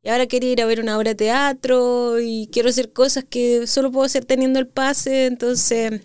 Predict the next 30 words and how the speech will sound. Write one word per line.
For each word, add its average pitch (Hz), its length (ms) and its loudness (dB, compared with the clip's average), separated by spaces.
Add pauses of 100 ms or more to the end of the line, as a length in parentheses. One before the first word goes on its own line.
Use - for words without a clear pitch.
voy 196 260 2
con 180 120 -2
la 185 100 -2
cuarta 170 340 -2
nomás. - 180 -14 (220)
Pero, 180 300 0 (1040)
pero 220 160 0
es 208 60 0
muy 262 320 0
chanta 262 540 -2
empezar 233 420 -2
a, 240 160 -2 (580)
a 202 80 0
enojarse 226 440 0
con 247 100 2
la 233 100 2
cuarta. 196 440 -2
Lo 202 100 2
encuentro 214 300 2
demasiado 220 260 0
chanta. 202 300 -4
O - 20 -2
sea, 220 160 -2
prefiero 262 300 0
una 269 120 2
persona 254 300 0
que 233 120 -4
es - 40 -8
full 277 280 -2
antivacuna 302 580 0